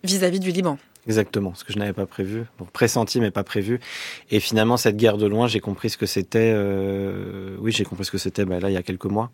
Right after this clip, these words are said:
Speaker 2: Enfin, j'ai compris les deux parce que j'y suis allé en plein milieu après, mais au début, j'ai compris ce que c'était de, de voir ses proches, euh, en fait,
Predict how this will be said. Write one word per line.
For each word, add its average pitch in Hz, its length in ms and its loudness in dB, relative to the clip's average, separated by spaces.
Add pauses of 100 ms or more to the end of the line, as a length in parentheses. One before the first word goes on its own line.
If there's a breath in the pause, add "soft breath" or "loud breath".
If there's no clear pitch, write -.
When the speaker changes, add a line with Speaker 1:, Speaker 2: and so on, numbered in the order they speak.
(160)
Speaker 2:
Enfin, 104 160 4
j'ai 98 100 0
compris 104 240 2
les 104 100 6
deux 123 100 2
parce 120 100 -8
que - 80 -8
j'y 98 100 0
suis - 140 -2
allé 98 140 0
en 104 100 -2
plein 101 160 -2
milieu 101 260 0
après, 95 240 -2
mais 113 160 2
au 98 100 -2
début, 98 260 -2
j'ai 101 100 -2
compris 104 240 -6
ce - 60 -10
que 104 100 -8
c'était 110 320 -2
de, 98 220 -2 (720 loud breath)
de 98 160 2
voir 104 360 6
ses 110 140 2
proches, - 480 2
euh, 98 460 0 (600 loud breath)
en - 40 -20
fait, 110 240 2